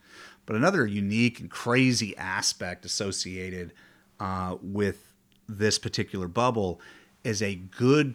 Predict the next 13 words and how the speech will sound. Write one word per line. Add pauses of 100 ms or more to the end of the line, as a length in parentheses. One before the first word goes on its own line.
(200)
a
very
large
percentage (540)
of (480)
the
companies
that
are
included
in
the
basket